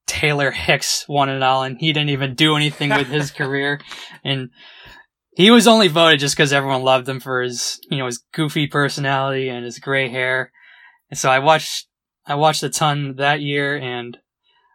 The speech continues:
Speaker 1: I watched when Kelly Clarkson won, Ruben Studdard.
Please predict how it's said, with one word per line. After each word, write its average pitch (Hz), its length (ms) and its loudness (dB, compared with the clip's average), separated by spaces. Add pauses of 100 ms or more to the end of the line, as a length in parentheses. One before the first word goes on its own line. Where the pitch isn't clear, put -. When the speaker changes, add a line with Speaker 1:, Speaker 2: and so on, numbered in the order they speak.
Speaker 1:
I 127 100 0
watched 131 400 0
when 127 320 -6
Kelly 131 260 -2
Clarkson 151 460 0
won, 143 220 -2
Ruben 127 220 -2
Studdard. 135 600 -2